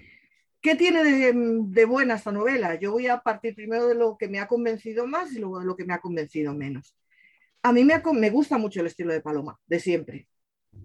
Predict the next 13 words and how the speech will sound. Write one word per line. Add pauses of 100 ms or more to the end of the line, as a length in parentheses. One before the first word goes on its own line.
(140)
Me
gusta
mucho,
creo
que
escribe
muy
bonito,
escribe
muy
claro,
muy
diáfano,